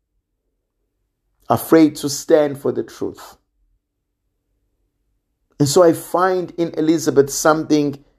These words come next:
uniquely powerful. The ability to say no. Then they, they want to force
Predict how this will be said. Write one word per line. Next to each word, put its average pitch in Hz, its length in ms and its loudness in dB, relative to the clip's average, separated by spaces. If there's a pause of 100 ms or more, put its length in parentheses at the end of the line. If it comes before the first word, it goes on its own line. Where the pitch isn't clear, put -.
(840)
uniquely 147 760 2 (160)
powerful. 92 680 -8 (1800)
The 127 120 6
ability 160 640 2
to 147 180 -12
say 135 600 0 (460)
no. - 520 -16 (2000)
Then 262 420 2
they, 254 280 6
they 214 180 2
want 247 500 -8 (120)
to 233 400 -6 (300)
force - 680 2